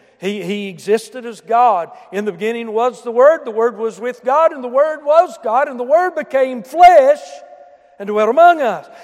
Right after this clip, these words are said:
And in this process of God bringing forth His Son into this world and fleshing out His Word, He took what was in existence already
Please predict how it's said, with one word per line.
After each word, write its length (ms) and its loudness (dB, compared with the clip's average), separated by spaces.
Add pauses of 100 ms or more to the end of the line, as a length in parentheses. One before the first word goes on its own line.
(100)
And 140 -4
in 140 -10
this 220 -10
process 920 -4 (340)
of 260 -4
God 460 4
bringing 320 -6
forth 340 -4
His 220 -8
Son 400 4
into 160 -14
this 220 -10
world 460 4 (300)
and 300 -4
fleshing 800 0
out 300 -2
His 300 -10
Word, 640 -8 (840)
He 120 -20
took 300 -14
what 200 -6
was 160 -16
in 120 -14
existence 640 -18
already 600 -12